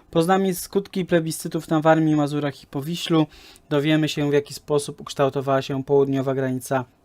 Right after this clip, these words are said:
Polski. I zaczynamy od koncepcji granic Polski. Wśród polskich polityków ukształtowały się dwie koncepcje przyszłych granic Rzeczypospolitej. Koncepcja inkorporacyjna proponowana przez Romana Dmowskiego.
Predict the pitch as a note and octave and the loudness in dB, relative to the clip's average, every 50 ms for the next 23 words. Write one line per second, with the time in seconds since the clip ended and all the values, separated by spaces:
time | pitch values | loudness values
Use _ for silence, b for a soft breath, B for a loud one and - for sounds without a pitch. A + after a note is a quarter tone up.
0 | _ _ - D3+ C#3 C3+ B2 - - - - _ _ _ _ b b b b b | _ _ 2 4 4 4 2 -2 -8 -14 -16 _ _ _ _ b b b b b
1 | b b b b b b b b b _ G3+ G3 A3 A3 A3 G#3+ G#3 G#3 G3+ G#3 | b b b b b b b b b _ 2 4 4 4 4 4 2 4 4 2
2 | F#3+ F3+ - - - E3 E3 D#3+ - E3+ E3 - - - E3+ D#3+ D3+ - _ _ | 0 -2 -6 -4 -2 -2 -2 0 0 0 -2 -2 -4 -4 -2 -2 -2 -4 _ _
3 | _ - - C#3 C#3 C#3 C#3 C3+ C3+ - - - C#3 C3+ B2+ A#2+ - - - - | _ -6 -2 0 2 2 2 0 -2 -6 0 4 4 4 4 2 -2 -10 -14 -18
4 | _ _ _ _ B B B B B B B B B B - - A3 A3 G#3 - | _ _ _ _ B B B B B B B B B B -2 2 2 2 2 4
5 | - B3+ C4 C4 - A#3+ G#3+ - - G3+ F#3+ F#3 D#3+ - G#3+ G#3+ G#3+ F#3 - - | 4 4 4 4 0 -2 -2 2 2 2 2 2 4 4 4 4 4 0 -2 -6
6 | - - - - F#3+ F3+ E3 - F3+ E3+ E3 F3 F3 F3 E3+ E3 - - E3+ D#3+ | -10 -10 -4 -2 0 0 0 0 0 2 4 4 4 4 4 0 0 2 2 4
7 | D#3 D#3 D3+ D3 D3 D3+ D#3 D#3 D#3+ D3+ D3 - _ - D3+ C#3+ D3 - - D#3 | 4 4 2 0 2 6 8 10 10 8 8 2 _ 2 2 2 2 4 4 4
8 | C#3+ - - D3 - - D3 C3+ - D3 C#3 C3+ C#3 C#3+ C#3 C#3 C3+ C3 C3+ B2+ | 4 4 -2 -6 -6 -4 -8 -4 -2 0 0 2 2 2 2 2 0 -2 -4 -8
9 | - - D3 C3+ - - - E3+ F3 F3 D3+ - E3 D#3 D3+ D3+ D3+ B B B | -8 -8 -8 -8 -8 -4 -2 -2 -2 -2 0 4 8 8 8 8 6 B B B
10 | B B B B B _ - D#3+ D#3+ D3+ - E3 D#3 D3+ - E3 D#3+ F3+ D#3+ E3 | B B B B B _ 0 0 0 2 2 2 0 2 0 -4 -4 -4 -4 -2
11 | D#3 E3 D#3 D#3 - D#3 D3+ C#3+ C3+ - - E3+ E3+ E3+ E3 D3 - - D3 - | 0 0 0 2 2 2 2 2 2 0 0 -2 0 2 0 0 0 -2 -6 -6
12 | - C#3+ C#3 C#3 C3+ C#3 C3+ C#3 C3+ C3+ - C#3+ C3 C#3 C3+ C3+ C#3 C3+ C3+ C3 | -2 -2 -2 0 0 0 0 0 0 -2 -4 -6 -4 0 2 2 4 2 2 0
13 | C3 C3 C#3 C3+ C3 - - - E3+ F3 E3 D#3+ D#3+ D#3 D3+ | 0 0 -2 -2 -2 -6 -6 -2 -2 -2 4 4 4 4 4